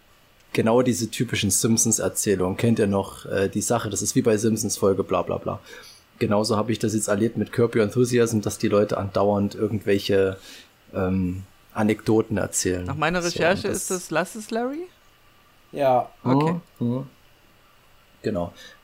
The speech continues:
Speaker 1: Und das hab ich halt, ich hab so viele Serien auf meiner Liste noch stehen, die so ganz lange zurückliegen, <laughs> die wirklich schon einen Bart haben, die aber so eine Bedeutung haben, wo immer jeder davon zitiert.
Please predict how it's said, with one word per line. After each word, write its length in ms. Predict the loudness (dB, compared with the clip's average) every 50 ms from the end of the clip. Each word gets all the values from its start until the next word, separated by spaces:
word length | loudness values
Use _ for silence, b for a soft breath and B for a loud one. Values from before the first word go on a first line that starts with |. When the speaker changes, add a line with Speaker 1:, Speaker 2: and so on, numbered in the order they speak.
| _ 0
Speaker 1:
Und 540 | 2 2 4 4 2 0 0 -2 -6 -8 -10 -14 _ _ _ _ _ _ _ _ _ _ _ _ _ _ _ _ -8
das 220 | -4 -2 -2 -2
hab 120 | -2 -2 -2
ich 120 | -4 -2 0
halt, 360 | 2 2 0 0 -4 -8 -6
ich 160 | -6 -4 -4
hab 160 | -4 -4 -2
so 220 | -2 0 2 2 2
viele 640 | 2 0 2 4 4 4 4 4 4 2 0 -2 -6 -14 _ _ _ _ _ _ _
Serien 720 | -8 -6 -2 2 2 4 4 4 4 4 4 4 4 2
auf 160 | 0 0 0
meiner 440 | 0 2 2 2 2 0 0 0 0
Liste 320 | 0 0 0 0 2 2
noch 140 | 2 2 2
stehen, 380 | -2 -4 -2 -2 -2 -2 -2 -2
die 100 | -4 -2
so 420 | -2 0 0 2 2 2 0 0 -4 -12 _ _ _ _ _ _ _ -6
ganz 300 | -2 0 0 2 0 0
lange 240 | 0 0 0 0 0
zurückliegen, 680 | -2 -4 -2 -2 -2 0 0 -4 -2 0 2 2 2 2 0 -2
<laughs> 720 | -2 -2 0 -4 -4 -4 -6 -12 -8 -8 -8 -8 -6 -4
die 100 | -2 0
wirklich 380 | 0 0 0 -2 -2 -2 0
schon 360 | 2 2 4 4 4 4 2
einen 380 | 2 2 2 2 4 2 2 2
Bart 380 | 0 0 2 2 0 0 0 -2
haben, 420 | 0 2 2 2 2 0 0 -2
die 160 | -2 -2 -2
aber 260 | 0 0 0 0 0
so 120 | 0 0 0
eine 160 | 0 0 0
Bedeutung 640 | -2 -4 -2 0 2 4 4 2 2 0 -2 -2 -4
haben, 300 | -6 -6 -6 -6 -8 -6
wo 100 | -6 -4
immer 160 | -2 0 0
jeder 400 | 0 2 2 4 4 4 4 2
davon 320 | 0 -2 -2 -2 -2 -2 -2
zitiert. 420 | -4 -8 -8 -6 -6 -6 -6 -6